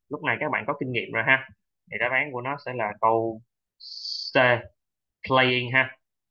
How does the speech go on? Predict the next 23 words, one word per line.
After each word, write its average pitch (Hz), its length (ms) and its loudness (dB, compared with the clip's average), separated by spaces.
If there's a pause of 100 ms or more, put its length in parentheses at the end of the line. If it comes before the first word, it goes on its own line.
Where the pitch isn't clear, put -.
(160)
Thì 110 100 -8
lúc 143 140 -6
đó 160 140 2
mình 120 100 -6 (100)
hiểu 98 220 -2
playing 127 440 -2
ở 104 180 -4
đây 131 320 6
một 107 140 -12
lần 101 200 -10
nữa. 117 140 -10 (300)
À, 113 240 -4
playing 113 220 -4
ở 113 80 -2
đây 117 140 2 (460)
thì 113 140 0
nó 135 180 0
bằng 113 200 2 (120)
với 135 160 2
lại 101 240 0
là 95 280 -6 (500)
and 110 520 6 (500)
played. 110 400 2